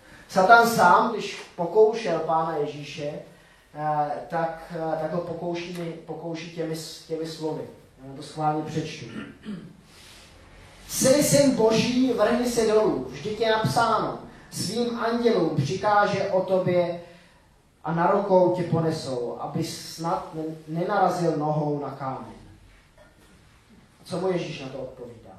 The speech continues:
Ježíš mu říká: „Je také napsáno, nebudeš pokoušet Pána svého Boha.“ A pak, pak ho ďá-, ďábel pokoušel ještě dál, ale, eh,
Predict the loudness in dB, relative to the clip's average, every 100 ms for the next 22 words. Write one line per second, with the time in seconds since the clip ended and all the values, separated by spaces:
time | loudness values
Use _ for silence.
0 | -20 _ _ _ _ _ _ _ _ _
1 | _ _ _ _ _ _ _ -18 -14 -10
2 | -8 -8 -6 -4 -4 -8 -18 -20 _ _
3 | _ _ _ _ _ _ _ _ -8 -2
4 | 2 2 2 -2 -2 -2 -2 0 0 -2
5 | -4 -4 -2 -2 -2 -6 -6 -4 -4 -4
6 | -6 -8 -8 -10 -12 -6 -6 -6 -8 -10
7 | -8 -8 -10 -12 -14 -18 -20 -20 _ _
8 | _ _ _ _ -12 -10 -10 -14 -20 -20
9 | _ _ _ _ _ _ _ _ _ _
10 | _ -14 -14 -14 -16 -16 -10 -8 -8 -12
11 | -14 -8 -6 -6 -8 -8 -8 -8 -10 -12
12 | -14 -10 -8 -6 -8 -12 -20 -20 -20 -12
13 | -6 -2 -2 -4